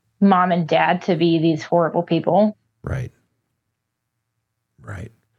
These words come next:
Speaker 2: Parents are their whole world, and especially in your case where it was set up that way, that dad
Speaker 1: Mm-hmm.
Speaker 2: ultimately was the, was God <laughs> in a manner of speaking,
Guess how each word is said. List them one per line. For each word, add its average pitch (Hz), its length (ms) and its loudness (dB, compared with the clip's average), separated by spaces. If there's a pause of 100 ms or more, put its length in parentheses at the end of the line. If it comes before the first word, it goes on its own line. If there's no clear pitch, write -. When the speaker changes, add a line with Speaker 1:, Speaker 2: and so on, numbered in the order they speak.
(680)
Speaker 2:
Parents 123 520 2
are 92 180 0
their 87 220 0
whole 82 400 -2
world, 73 360 -2
and 78 80 2
especially 107 420 0
in 85 60 4
your 95 140 4
case 78 320 -2
where 87 100 2
it 71 60 0
was 85 160 0
set 92 220 -2
up 101 180 0
that - 260 -4
way, - 360 -8 (560)
that 80 200 2
dad 98 420 0
Speaker 1:
Mm-hmm. 73 180 -6
Speaker 2:
ultimately 69 560 -2
was 71 240 -4
the, - 80 -6 (240)
was 87 400 0
God 80 600 -4 (220)
<laughs> 85 100 -4 (300)
in 92 140 2
a - 20 4
manner 80 340 2
of 73 120 -6
speaking, 87 520 -2